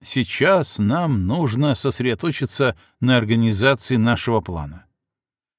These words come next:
И еще, Андрей, мы вдвоем не управимся». «Так мы и не вдвоем». «Имеешь в виду Григория? Это хорошо, но нужны еще помощники».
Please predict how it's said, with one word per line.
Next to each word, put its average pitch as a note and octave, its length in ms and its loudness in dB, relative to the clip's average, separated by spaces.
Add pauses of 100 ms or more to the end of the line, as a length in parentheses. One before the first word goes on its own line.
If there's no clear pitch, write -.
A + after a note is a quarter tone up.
(120)
И - 140 -2
еще, C3 580 -2 (460)
Андрей, A#2+ 640 0 (560)
мы C3 220 2
вдвоем E3 600 2
не F3 100 2
управимся». A#2 680 -2 (1400)
«Так - 200 -4
мы G#2 200 2
и G2+ 120 2
не G2+ 160 2
вдвоем». F#2+ 680 -2 (1300)
«Имеешь D#3 500 0
в D#3 60 0
виду E3+ 220 0
Григория? D#3+ 680 2 (880)
Это G3 200 -2
хорошо, A3 680 4
но D#3 400 2
нужны E3 480 0
еще D3+ 460 -2
помощники». G2 720 -6